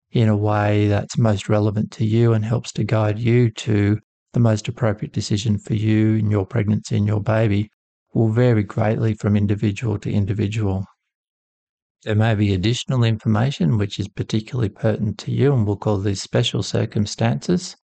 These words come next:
One of these I al-, alluded to before was women who've had more than one previous caesarean.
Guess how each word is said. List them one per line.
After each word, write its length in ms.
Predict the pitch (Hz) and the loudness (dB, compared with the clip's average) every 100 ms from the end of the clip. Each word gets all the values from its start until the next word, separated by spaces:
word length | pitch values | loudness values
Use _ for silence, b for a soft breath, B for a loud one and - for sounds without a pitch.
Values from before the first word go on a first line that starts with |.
| _ _ _ | _ _ _
One 140 | - 147 | -2 0
of 120 | 110 | 2
these 180 | 110 101 | 2 2
I 100 | 101 | 0
al-, 200 | 98 - - | 0 -4 -8
alluded 440 | - 123 107 101 95 | -4 0 2 0 -2
to 260 | 117 107 98 _ _ | -2 -2 -4 _ _
before 540 | 127 - 117 139 196 - | -16 -6 0 2 0 -2
was 360 | 123 110 104 - | -2 0 -2 -4
women 280 | 123 113 104 | 0 2 2
who've 120 | 104 | 0
had 220 | 110 98 | -2 0
more 340 | 123 107 110 110 | 0 2 2 2
than 220 | 107 104 | 0 0
one 240 | 107 101 | 0 -2
previous 600 | 101 113 104 104 98 - | -4 -4 -2 -2 -4 -6
caesarean. 720 | - 104 117 117 110 104 98 | -6 -2 0 2 0 0 -2